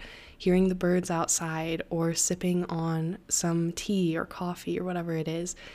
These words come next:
Can you actually focus your attention on these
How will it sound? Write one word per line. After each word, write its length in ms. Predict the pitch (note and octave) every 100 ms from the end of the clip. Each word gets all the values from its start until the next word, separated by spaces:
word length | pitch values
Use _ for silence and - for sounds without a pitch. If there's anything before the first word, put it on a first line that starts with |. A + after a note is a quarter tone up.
| - -
Can 240 | - G3 A3+
you 140 | C4
actually 400 | - F#3 - F#3+
focus 600 | F3+ - - F3 F#3 E3+ F3+
your 80 |
attention 520 | E3+ E3+ E3 E3 E3+ F3
on 320 | E3+ E3 E3+
these 400 | E3 D#3+ D#3+ E3